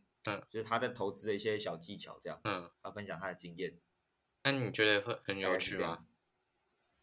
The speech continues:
Speaker 1: 像
Speaker 2: 我觉得还蛮有趣，因为毕竟不可能，呃，一辈子都可能只靠工作，因为工作来赚钱的话，可能最了不起，目前这种状况，如果有读到什么，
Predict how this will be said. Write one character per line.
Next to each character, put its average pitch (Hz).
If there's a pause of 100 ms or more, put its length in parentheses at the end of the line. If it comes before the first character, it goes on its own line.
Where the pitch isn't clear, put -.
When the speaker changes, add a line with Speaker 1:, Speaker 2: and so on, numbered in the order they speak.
(460)
Speaker 1:
像 -
Speaker 2:
我 110
觉 123
得 127
还 120
蛮 127
有 107
趣， 127
因 147
为 143
毕 135
竟 135 (180)
不 -
可 117
能， 95 (140)
呃， 98
一 -
辈 117
子 107
都 107
可 -
能 92
只 95
靠 110
工 101
作， 117
因 131
为 139
工 123
作 123
来 101
赚 98
钱 87
的 92
话， 98 (540)
可 113
能 120
最 175
了 117
不 117
起， 107
目 147
前 107
这 143
种 98
状 120
况， 107 (400)
如 131
果 135
有 107
读 104
到 117
什 -
么， 95